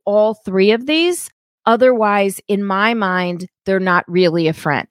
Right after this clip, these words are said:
Maybe they're more of an acquaintance. We're not talking Facebook friends. We're talking genuine friends. And the first one is authentic. And by authentic, I mean that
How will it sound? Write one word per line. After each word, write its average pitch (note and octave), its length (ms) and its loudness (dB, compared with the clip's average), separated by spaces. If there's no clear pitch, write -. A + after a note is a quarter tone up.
Maybe F3+ 260 -2
they're F#3 180 -2
more F3 260 2
of E3+ 100 0
an E3 100 4
acquaintance. - 800 -4
We're E3 120 -4
not F#3 220 -2
talking C#4 360 -4
Facebook C4 500 -2
friends. G#3+ 420 0
We're G3+ 200 2
talking F#3 540 0
genuine D3+ 580 -4
friends. A#2+ 480 -12
And C4 220 0
the C#4+ 60 0
first E4+ 400 -2
one D#4 220 -2
is A3+ 280 0
authentic. E3 640 -2
And B3+ 280 0
by B3+ 160 2
authentic, C#4+ 1000 -2
I B3+ 240 4
mean B3 480 0
that G3+ 360 0